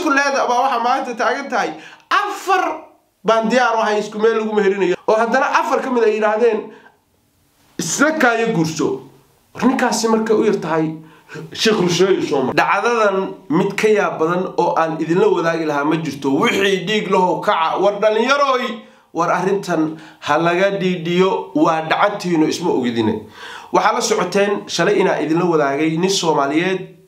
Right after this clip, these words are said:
oo Sweden ku nool oo baadiyaheeda lo' ku dhaqda. Ninkaas oo yiri, "Waxaan rabaa gabar Soomaaliyeed oo aan guursado." Arrintiisa oo maanta ilaa shalay baraha bulshada aad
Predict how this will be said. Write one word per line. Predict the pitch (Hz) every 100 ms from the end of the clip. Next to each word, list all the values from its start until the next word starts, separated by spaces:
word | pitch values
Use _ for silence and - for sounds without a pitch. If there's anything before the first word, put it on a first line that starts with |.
| -
oo | 156 -
Sweden | 156 180 208 175 -
ku |
nool | 196 180 -
oo | 165 160
baadiyaheeda | 160 165 214 180 160 180
lo' | 170 156
ku | 131
dhaqda. | 113 113 - - _ - - - -
Ninkaas | 180 233 208 196 196 190 - -
oo | 175 165
yiri, | 165 170 208 220 220 -
"Waxaan | 147 175 165 147
rabaa | 156 180 - -
gabar | 139 156
Soomaaliyeed | 185 170 147 135 147 156
oo | 143
aan | 123 113
guursado." | 117 - 143 165 - - - -
Arrintiisa | 151 170 220 110 165 - 156 147
oo | 143
maanta | 139 147 180 170 175 151 -
ilaa | 135 147
shalay | 160 165 165 175
baraha | 160 175 180
bulshada | 160 - 185 -
aad | 202